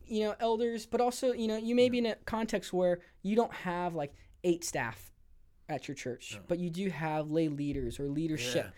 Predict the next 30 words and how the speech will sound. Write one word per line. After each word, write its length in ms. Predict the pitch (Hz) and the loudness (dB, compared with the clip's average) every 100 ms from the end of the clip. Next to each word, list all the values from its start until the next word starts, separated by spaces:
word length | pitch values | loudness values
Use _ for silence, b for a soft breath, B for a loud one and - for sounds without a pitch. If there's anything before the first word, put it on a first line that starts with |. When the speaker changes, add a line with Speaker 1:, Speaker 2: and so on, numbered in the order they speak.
| B | B
Speaker 2:
Yeah, 80 | |
yeah. 60 | 104 | -8
Speaker 1:
You 80 | 185 | 2
know, 100 | 185 | 2
so 120 | 185 208 | 2 0
your 180 | 202 | 0
leadership 540 | 190 220 254 262 233 - | 0 0 0 0 -2 -2
should 260 | - 196 | -6 -4
look 180 | 180 180 | -4 -4
like 160 | 175 165 | -6 -4
your, 120 | 156 - - _ b b - | -6 -8 -20 _ b b -2
I'm 140 | 190 | 0
Speaker 2:
Yeah. 60 | 185 | 0
Speaker 1:
sorry, 160 | 202 202 B B B B - | -2 -4 B B B B -4
you 140 | 240 | 0
would 160 | 269 220 | 0 2
like 300 | 202 208 208 | 2 2 0
your 100 | 180 | -2
leadership 400 | 165 170 170 165 | 0 0 -2 -10
to 80 | 147 | -8
look 260 | 151 151 | -8 -6
like 180 | 151 143 | -10 -10
your 80 | 139 | -12
community 720 | - 139 135 127 123 123 - b b - | -8 -4 -4 -4 -4 -6 -10 b b -4
if 120 | 170 | -4
Speaker 2:
Yeah. 60 | 240 | -4
Speaker 1:
it's 100 | - | -6
a 40 | |
multi-ethnic 440 | 147 139 - 143 | -6 -6 -8 -10
space. 180 | 139 139 | -8 -6